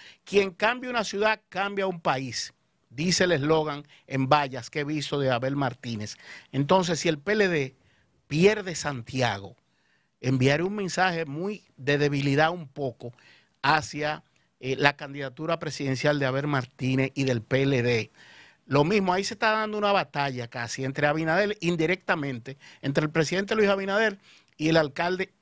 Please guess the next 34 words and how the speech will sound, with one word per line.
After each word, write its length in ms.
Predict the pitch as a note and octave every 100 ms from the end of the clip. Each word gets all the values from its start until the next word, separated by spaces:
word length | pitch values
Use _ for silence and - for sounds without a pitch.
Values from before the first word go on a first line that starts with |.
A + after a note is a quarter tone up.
| _
de 180 | C#3+ C#3
Santiago, 540 | C3 C#3+ B2+ D#3+ D#3 D3
Abel 220 | D3 D#3+
Martínez, 680 | D#3 B2 - C#3 C3 A#2+ - - - _
porque 480 | E3 F3 - E3 - _ _ _ _ -
Abinader, 500 | C3+ C#3+ C#3 D3+ F3+ - _
eh, 140 | C#3+ C#3
Luis 260 | C3+ D#3+
Abinader 380 | F3 F3+ F3 F3
est-, 160 | C#3+ -
ha 120 | C#3+
ido 260 | E3+ F3 D#3+
varias 320 | C3 E3+ F3+
veces 200 | F3 E3+
a 160 | F3+ D#3+
Santiago. 520 | D3+ D#3+ G3 D#3+ - _ _ _ _ _ -
Incluso 360 | D3 F#3 G3
hay 100 | G3
una 120 | F#3+
oficina, 560 | G3 F#3+ - G#3+ G#3+ F#3
una 340 | E3+ F#3 F#3+ E3+ - _
casa 360 | - G3+ F3+ E3+
presidencial 580 | E3+ D3 E3 D3+ E3+ F3+
en 80 | F3
Santiago, 580 | E3+ D3+ G#3 G#3+ C3 - _ _
que 140 | D3+
no 100 | D3+
la 100 | E3+
hay 140 | F#3+ F#3+
en 140 | F#3
ningún 300 | F3 E3 F3+
otro 260 | F#3 F#3 F3+
lugar, 320 | E3+ G#3 E3
porque 360 | E3+ F3 F#3